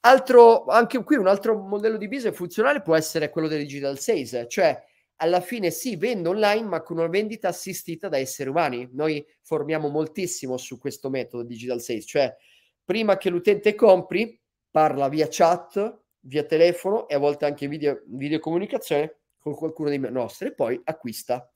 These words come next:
tendenzialmente, no? E questo è un modello, eh, anche lui alternativo e molto valido. Oppure ancora abbiamo la possibilità di fare un negozio su Amazon, altro modello, o,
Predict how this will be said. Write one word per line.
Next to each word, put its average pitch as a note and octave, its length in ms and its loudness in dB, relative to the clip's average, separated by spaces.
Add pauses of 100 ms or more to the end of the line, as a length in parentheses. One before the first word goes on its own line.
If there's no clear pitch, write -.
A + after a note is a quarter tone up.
(100)
tendenzialmente, B2 680 -8
no? G#3 160 -8 (480)
E G#3+ 140 -4
questo C#4+ 280 0
è G#3+ 40 8
un F3+ 60 0
modello, F3+ 840 6
eh, D3+ 240 2
anche E3 240 -6
lui G3+ 260 -6
alternativo E3 560 -6
e - 20 -6
molto C3+ 280 -8
valido. A#2+ 500 -4 (580)
Oppure E4 260 -4
ancora A#3 320 0
abbiamo F#3+ 480 0 (280)
la D#3+ 120 -2
possibilità G#3+ 560 -6
di F#3 80 2
fare D#3+ 200 -2
un D3+ 80 -6
negozio D#3 380 -4
su F3 180 -4
Amazon, D3 480 -2
altro B2+ 280 -10
modello, F#3 560 -2 (300)
o, - 420 0